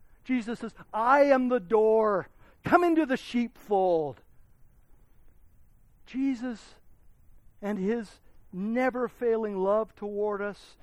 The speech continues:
is demonstrated through the sacrifice that he made for us and our sin on the cross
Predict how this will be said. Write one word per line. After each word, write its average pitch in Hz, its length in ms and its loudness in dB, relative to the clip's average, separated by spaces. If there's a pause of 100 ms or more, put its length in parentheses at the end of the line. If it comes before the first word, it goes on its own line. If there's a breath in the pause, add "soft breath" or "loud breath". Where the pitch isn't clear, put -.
is 190 180 -6
demonstrated 208 1080 -4
through 185 220 -8
the 156 100 -8
sacrifice 220 1080 -8
that 170 140 -10
he 185 120 -10
made 202 400 0
for 190 220 -6
us 196 340 -4 (180 loud breath)
and 180 180 -4
our 214 180 0
sin 196 500 -8 (220 loud breath)
on 233 260 -2
the 233 80 -2
cross 185 560 -6